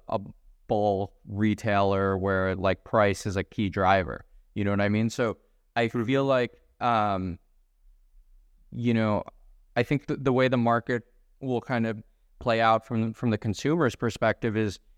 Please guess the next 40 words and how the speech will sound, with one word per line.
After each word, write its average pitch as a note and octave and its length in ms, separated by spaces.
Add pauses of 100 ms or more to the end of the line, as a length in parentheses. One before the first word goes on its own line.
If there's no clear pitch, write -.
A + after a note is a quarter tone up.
(280)
I A#2 100
think C#3+ 320
consumers C#3+ 680
will B2 120
be A2 120
discerning A#2 580
about A2 260
the G#2 80
things A2+ 380
that G2+ 400
they G#2+ 160
really G#2 280
care G2+ 300
about C#3 420
and A2 160
the G#2 80
things A2 300
that G#2+ 140
they A2 100
want G2+ 360 (220)
to A#2+ 100
last F#2+ 640
a - 60
long D3 260
time. E3+ 380 (380)
But A#2+ 460
for B2+ 260
other B2+ 280
more B2 400
utilitarian A#2 840
sort G#2+ 220
of F#2+ 100
things, A2+ 320
I G2 100
think, G2+ 200 (160)
like, G2+ 280 (180)
they'll G#2 140
just G2+ 240 (420)
get G2+ 320
what's G2+ 500